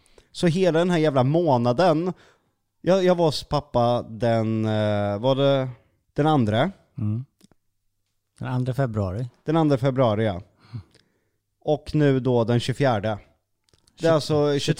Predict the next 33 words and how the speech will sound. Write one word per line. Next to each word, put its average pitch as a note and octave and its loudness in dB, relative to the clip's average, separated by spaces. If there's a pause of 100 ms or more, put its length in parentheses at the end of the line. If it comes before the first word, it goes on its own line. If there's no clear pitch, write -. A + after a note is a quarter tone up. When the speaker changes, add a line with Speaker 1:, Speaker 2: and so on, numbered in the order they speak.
(100)
Speaker 2:
tjugotvå F3+ 4
dagar. C3+ 2
Speaker 1:
dagar A2 -6 (300)
har D#3 -2
hon C#3 0
bara C3 4
bränt B2+ 0
upp. C3+ -4 (420)
Speaker 2:
Mm. G#2+ -4 (220)
Speaker 1:
För D3+ 2
en C3+ 2
fika. C3 -2 (100)
Speaker 2:
Mm. G#2 2 (1000)
Speaker 1:
Jag C#3+ -2
var D#3+ 4
inte E3 0
ens D#3 -2
själv F3 0
med E3+ 0
pappa. A2+ -4
Sos - -4
var C3 0
där. G2 -6
Speaker 2:
Exakt. - -6
Speaker 1:
Det C#3+ -2
var D#3+ 2
en D3 0
fika. D#3 -2 (640)
Speaker 2:
Skulle - -2
du A#3+ 4
inte A3 0
ha G#3 4
gjort? D3 0